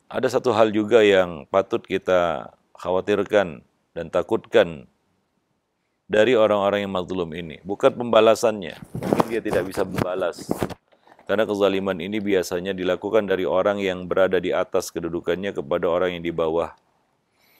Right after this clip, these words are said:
Kezaliman suami terhadap istri.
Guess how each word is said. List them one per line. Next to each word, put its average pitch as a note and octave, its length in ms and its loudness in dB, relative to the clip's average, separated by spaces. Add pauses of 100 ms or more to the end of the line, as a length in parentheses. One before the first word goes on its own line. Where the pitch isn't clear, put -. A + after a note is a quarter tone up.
(640)
Kezaliman F#2 560 -2
suami F2+ 480 -2
terhadap E2 400 -4
istri. E2+ 560 -8